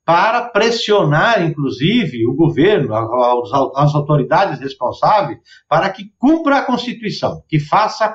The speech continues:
a reforma agrária, que faça com que aquela propriedade venha cumprir a função social. Então, isso é garantido pela própria legislação, né, de que é, é, é, é, é legítimo,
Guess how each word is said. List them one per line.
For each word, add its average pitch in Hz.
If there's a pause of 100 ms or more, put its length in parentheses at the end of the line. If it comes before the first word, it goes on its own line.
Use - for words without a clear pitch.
(360)
a 143
reforma 170
agrária, 135
que 180
faça 214
com 170
que 185
aquela 190
propriedade 175
venha 180 (480)
cumprir 180
a 120
função 127
social. - (420)
Então, 208
isso 202
é 180
garantido 175 (360)
pela 160
própria 196
legislação, 160 (240)
né, 147 (200)
de 147
que 185 (240)
é, 135
é, - (240)
é, 123
é, 117 (280)
é 143
legítimo, 202